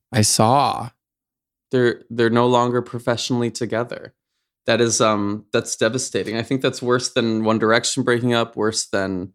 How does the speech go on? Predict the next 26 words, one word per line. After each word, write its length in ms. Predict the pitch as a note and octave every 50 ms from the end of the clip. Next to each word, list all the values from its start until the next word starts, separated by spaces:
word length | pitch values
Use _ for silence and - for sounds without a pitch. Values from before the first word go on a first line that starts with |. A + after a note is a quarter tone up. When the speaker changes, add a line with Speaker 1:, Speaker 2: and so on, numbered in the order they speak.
| _ -
Speaker 1:
Little 280 | C3 B2 B2 A#2+ A#2
Speaker 2:
Spice 160 | G#2+ G#2+ A2 A2+
Speaker 1:
Mix 100 | A#2 A#2
Speaker 2:
Girls 160 | A2+ G#2+ G#2
breaking 340 | - - A2 A2 - A2 G#2+
up. 40 | G#2+
Speaker 1:
breaking 400 | B2+ A#2+ A2+ - C3 B2+ B2 B2
up. 260 | B2+ B2+ C3 C#3 - _ _ _ _ _ _ _ _ _ _ _ _ _ _ -
Speaker 2:
Little 200 | C3 C#3 E3 E3+
Mix, 460 | E3 F3+ G3+ G3 - - - - _ _ _ -
aren't 220 | - F#3+ E4 - -
they 100 | E4+ E4
all 180 | C#4+ C#4+ D4+
pregnant 420 | D4+ - D#4+ E4 C4 C#4+ D#4 C#4+ A#3
right 180 | A#3+ B3+ D4 D4
now? 260 | C#4+ D4 D4+ D4+ C4
I 100 | A#3+ C4+
don't, 220 | D#4 D#4+ A#3 -
I 80 | F#3+ A3
can't 260 | A3 - A3+ G#3 -
keep 180 | - - D3+ -
track 260 | - D3+ B2+ B2+ -
of 100 | A2+ A2
what's 180 | B2 D3 D3 -
going 240 | - G#2+ F#2+ F#2+ G2
on 100 | G2